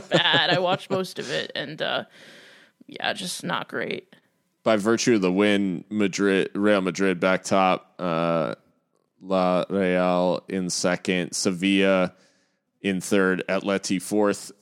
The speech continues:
Speaker 2: Betis up to fifth, um, and they, they leapfrog Barcelona, even though Barca have a game in hand, um, but they're four points clear of Barcelona, and, uh, and Rayo Vallecano level, level with,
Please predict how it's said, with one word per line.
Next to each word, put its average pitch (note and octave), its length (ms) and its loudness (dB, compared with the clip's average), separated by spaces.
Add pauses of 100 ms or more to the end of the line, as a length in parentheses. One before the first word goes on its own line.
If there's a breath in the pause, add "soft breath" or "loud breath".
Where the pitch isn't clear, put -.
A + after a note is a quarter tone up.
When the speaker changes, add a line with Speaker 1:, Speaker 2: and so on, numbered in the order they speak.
(180)
Speaker 2:
Betis B2+ 420 2
up C3+ 160 2
to A2+ 100 2
fifth, - 500 2 (180)
um, G#2 380 2 (220)
and G#2 200 0
they, G2+ 380 2 (200)
they G2 200 0
leapfrog G2+ 560 0
Barcelona, G2 600 2
even F#2+ 220 0
though F#2 140 2
Barca F2+ 340 0
have F2+ 140 2
a F2+ 40 -2
game F2 240 -2
in E2+ 80 -4
hand, F2+ 380 -2 (500 loud breath)
um, D#2+ 640 0 (120)
but F2 120 -4
they're E2 120 -2
four F#2 240 -2
points F2 500 -4 (560)
clear F#2+ 240 0
of E2 80 -2
Barcelona, F2 720 0
and, F2 400 -2
uh, E2 380 2
and F2 180 -4
Rayo A#2+ 240 2
Vallecano D3 1200 0
level, G2+ 520 2
level G2+ 400 0
with, F#2+ 340 0